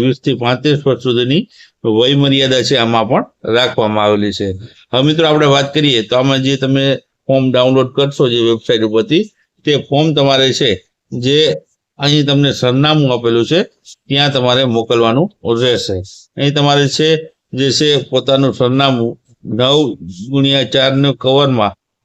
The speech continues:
ચાલીસ રૂપિયાની ટપાલ ટિકિટ જોડીને નીચેના સરનામામાં છે તમારે મોકલવાનું રહેશે.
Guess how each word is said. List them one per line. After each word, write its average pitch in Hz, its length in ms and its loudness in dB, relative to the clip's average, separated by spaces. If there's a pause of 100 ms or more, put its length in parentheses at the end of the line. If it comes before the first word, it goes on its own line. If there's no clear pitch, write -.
ચાલીસ 139 320 2
રૂપિયાની 135 440 0
ટપાલ 139 320 0
ટિકિટ 131 380 -2
જોડીને 120 400 0 (380)
નીચેના 139 500 0
સરનામામાં 127 640 0
છે 127 140 0
તમારે 113 260 0 (100)
મોકલવાનું 127 540 0
રહેશે. 135 220 0